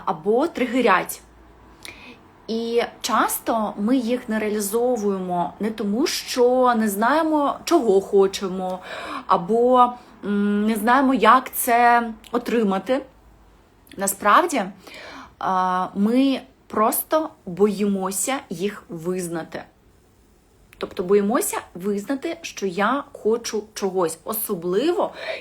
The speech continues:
якщо мова йде про щось над для вас. Не щось таке стандартне.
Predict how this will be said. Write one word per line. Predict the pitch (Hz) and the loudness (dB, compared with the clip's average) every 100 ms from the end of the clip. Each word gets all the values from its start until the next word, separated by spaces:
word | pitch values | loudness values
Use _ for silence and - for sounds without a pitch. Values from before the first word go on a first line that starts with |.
| - | -10
якщо | - - 262 | -8 -4 -2
мова | 214 233 220 | 0 0 0
йде | 180 220 | -2 -2
про | 220 214 | -4 -8
щось | - 214 220 220 - | -6 0 0 -2 -10
над | 190 196 208 214 196 165 170 - | -6 0 4 4 2 -2 -10 -10
для | 156 175 | -6 -4
вас. | 180 170 160 151 - - - - 247 | 0 2 0 -4 -10 -12 -12 -10 -4
Не | |
щось | 247 508 | -2 -2
таке | 453 - | -2 -4
стандартне. | 269 269 233 233 302 311 196 - 233 240 240 | -4 -2 2 4 6 6 6 2 -2 -2 -2